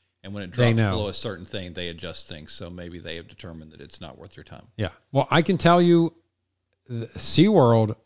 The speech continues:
Speaker 2: uh, they had nobody. That park was dead. There was nobody there. And now I imagine by the heat and the fact that we're,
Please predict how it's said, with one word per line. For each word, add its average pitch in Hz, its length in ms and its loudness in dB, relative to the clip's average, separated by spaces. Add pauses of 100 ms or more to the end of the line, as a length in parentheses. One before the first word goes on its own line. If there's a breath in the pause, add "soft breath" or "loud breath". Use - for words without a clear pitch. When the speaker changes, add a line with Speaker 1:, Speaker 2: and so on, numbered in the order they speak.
(220)
Speaker 2:
uh, 98 640 -2
they 160 180 4
had 196 160 4
nobody. 113 320 2
That 135 200 2
park 190 280 2
was 107 320 0 (560)
dead. 92 340 0 (300)
There 113 140 0
was 117 180 2
nobody 104 840 0
there. 87 220 -6 (760)
And 123 80 0
now 127 140 4
I 143 120 4
imagine 156 400 2
by 117 220 0
the 110 120 0
heat 139 420 -2
and 117 160 0
the 104 60 0
fact 120 260 0
that 113 80 -2
we're, 110 260 0